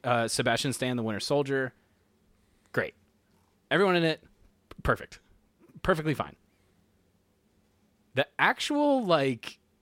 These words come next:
form that the movie takes is bizarre and almost doesn't work. 'Cause it starts off and it's, um, like,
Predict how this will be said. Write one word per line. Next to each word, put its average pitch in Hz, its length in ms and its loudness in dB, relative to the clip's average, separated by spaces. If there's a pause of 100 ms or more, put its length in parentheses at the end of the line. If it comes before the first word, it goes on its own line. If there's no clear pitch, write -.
(400)
form 190 760 2
that 175 100 0
the 151 80 0
movie 147 260 4
takes 139 420 -4
is 120 200 -4
bizarre 113 840 0
and 127 200 -4
almost 143 300 -2
doesn't 127 300 -2
work. - 360 -12 (880)
'Cause 170 160 2
it 165 80 -2
starts 190 280 2
off 180 240 4
and 135 120 -2
it's, - 240 -2 (100)
um, 110 560 -2 (880)
like, 139 160 -4